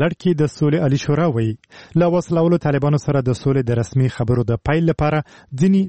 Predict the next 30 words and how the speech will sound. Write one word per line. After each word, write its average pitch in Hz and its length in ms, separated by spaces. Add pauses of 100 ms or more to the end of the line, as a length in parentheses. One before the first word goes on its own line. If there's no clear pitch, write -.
نښې 135 280
نښانې 131 400 (100)
لیدل 113 220 (100)
کېږي. 120 340 (460)
د 123 100
دې 127 140
شورا 127 260
مرستیال 151 400 (320)
مولوي 165 420
عبدالخبیر 143 560
اوچقون 165 500 (140)
ازادي 120 340
راډیو 131 240
ته 147 140
وویل، 143 280 (420)
په 196 280
نږدې 180 420
راتلونکي 170 360
کې - 200
به 117 80 (280)
د 120 140
وسلوالو 123 520
طالبانو، 151 420 (400)
افغان 120 400
حکومت 139 360 (360)
او 175 100
د 151 160
امریکا 143 300
متحده 131 420
ایالتونو 131 420